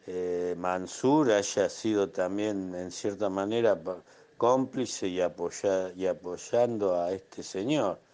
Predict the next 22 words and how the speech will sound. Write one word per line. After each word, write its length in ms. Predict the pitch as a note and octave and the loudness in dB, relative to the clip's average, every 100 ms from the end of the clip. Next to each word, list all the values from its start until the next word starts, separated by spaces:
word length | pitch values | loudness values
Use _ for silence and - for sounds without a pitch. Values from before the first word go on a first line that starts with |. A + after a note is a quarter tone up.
| _ _ _ _ _ _ _ _ | _ _ _ _ _ _ _ _
y, 440 | F2+ F2+ E2+ D#2+ | -10 -8 -8 -8
y 40 | E2+ | -8
manejando 680 | F2+ F2+ F2+ - G#2+ G#2+ G2 | -6 -6 -6 -2 0 2 4
la 180 | G2 E2+ | 2 2
policía, 1160 | G2 F#2+ F2+ A#2+ C3+ C3 G2 F2+ F2 E2 F2 | 0 0 -2 2 4 6 4 2 0 0 -2
a, 40 | E2 E2 _ _ _ _ _ | -2 -8 _ _ _ _ _
reprimiendo 760 | F2+ F#2 D#2+ F2+ F#2+ G#2+ G#2+ F#2+ | -4 -4 -4 -6 -2 0 2 0
a 40 | |
los 180 | F2 - | 0 -4
compañeros. 800 | - E2+ E2+ G2 C3 C#3 G2 F2 | -8 -6 -2 0 0 0 0 -4
Así 140 | - B2+ | -4 0
que, 100 | B2+ | 2
bueno, 320 | C3 A2+ F2 _ _ _ _ _ _ _ | 2 2 -2 _ _ _ _ _ _ _
estamos 380 | - A#2 B2 A2 | -4 -2 0 0
en 120 | G#2 | 0
todo 160 | - | 2
el 100 | C3+ | 2
país 440 | G#2+ A2+ A2 D#3+ C#3+ | 2 4 6 6 4
haciendo 680 | A2 C3 B2+ A#2+ G#2 F#2+ | 2 0 0 2 4 4
movilizaciones 1200 | F#2 F#2 F#2+ F#2+ F#2+ - F#2+ - C3+ D3 D3 A#2 - | 0 -2 -4 -4 -8 -6 -6 -4 -6 -4 -4 -6 -6
y 80 | |
denuncias 680 | F#2 F#2 G2+ A#2+ A#2+ C#3 C3 | -6 -4 -4 -6 -4 -2 -2